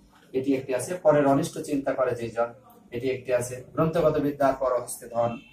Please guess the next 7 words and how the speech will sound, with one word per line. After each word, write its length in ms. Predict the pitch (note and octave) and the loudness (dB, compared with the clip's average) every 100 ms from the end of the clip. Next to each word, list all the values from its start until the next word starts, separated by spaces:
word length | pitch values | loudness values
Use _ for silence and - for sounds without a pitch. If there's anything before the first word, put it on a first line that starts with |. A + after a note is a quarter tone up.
| _ - _ - | _ -20 _ -4
এটি 280 | C3+ C#3+ C#3 | -2 0 0
একটি। 280 | - C3+ - _ - | -2 -8 -10 _ 0
আলো 260 | B2 D3+ E3 | 6 8 8
বলে 180 | D#3 D3+ | 8 10
অন্ধকার, 640 | D3 D3+ D3+ D3 C3+ C#3+ - _ _ | 8 6 2 4 4 2 -6 _ _
তারপরে 320 | - C3+ C#3 C3+ | 2 4 4 2
মানুষ 640 | A#2+ C3+ D3+ F3+ - - | 4 4 4 0 -4 -12